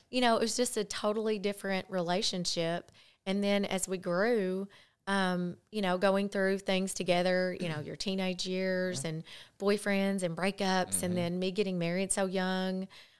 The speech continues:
Speaker 1: um, I just think it kept us close, just having that person that I could always call that, um, she was just amazing to listen to my stories and me to listen to hers and what's going on.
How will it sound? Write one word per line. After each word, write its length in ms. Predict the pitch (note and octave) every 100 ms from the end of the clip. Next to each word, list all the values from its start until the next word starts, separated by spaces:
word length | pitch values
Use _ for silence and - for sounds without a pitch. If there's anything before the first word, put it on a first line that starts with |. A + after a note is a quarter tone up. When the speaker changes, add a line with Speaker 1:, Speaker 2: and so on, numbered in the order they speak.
| _
Speaker 1:
um, 380 | F#3+ F#3+ F#3 F3+ -
I 80 |
just 200 | F#3+ G#3+
think 200 | - G#3
it 100 | F#3+ -
kept 280 | G3 -
us 320 | F#3 E3+ - -
close, 480 | - G3 G#3 G3 -
just 320 | F3+ F3 -
having 400 | F#3 F#3 F#3+ G3
that 160 | F3+ -
person 380 | - G3 - F3+
that 100 | F3
I 80 | F3
could 160 | E3+
always 360 | - F#3 F#3 F3
call 340 | - F3+ F3+ E3+
that, 240 | E3 - - - _ _ F#3
um, 480 | F3+ E3 E3 E3 - _
she 260 | - G3
was 400 | F#3 F3+ E3+ - - _ _
just 240 | - G3 F3+
amazing 520 | E3+ F3 G#3 F3 E3+
to 100 | F3+
listen 300 | E3+ F#3+ G3
to 60 | F3+
my 180 | F3
stories 480 | F#3 - F#3 F#3+ F#3
and 80 | E3
me 120 | F3+
to 80 | F#3
listen 260 | F3 F3+ F3
to 80 | F3
hers 480 | F3+ F#3 F#3 F#3
and 100 | E3
what's 160 | F3 F#3
going 220 | G3 F#3
on. 220 | F#3 F#3